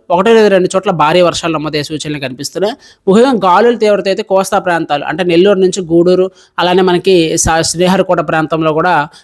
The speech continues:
మనకి గాలుల తీవ్రత అధికంగా ఉండే అవకాశం ఉంది. ముఖ్యంగా నలభై నుంచి యాభై కిలోమీటర్ల వేగంతో గంటకు గాలులు వీస్తాయి. So, కో-, దక్షిణ కోస్తాంధ్ర తీర ప్రాంతాల్లో ఉన్న మత్స్యకారులు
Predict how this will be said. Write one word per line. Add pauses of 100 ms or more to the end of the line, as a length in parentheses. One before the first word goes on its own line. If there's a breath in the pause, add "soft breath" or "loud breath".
(120 loud breath)
మనకి
గాలుల
తీవ్రత
అధికంగా
ఉండే
అవకాశం
ఉంది.
ముఖ్యంగా
నలభై
నుంచి
యాభై
కిలోమీటర్ల
వేగంతో (120)
గంటకు (140)
గాలులు
వీస్తాయి. (420 loud breath)
So, (320)
కో-, (120)
దక్షిణ
కోస్తాంధ్ర
తీర
ప్రాంతాల్లో
ఉన్న
మత్స్యకారులు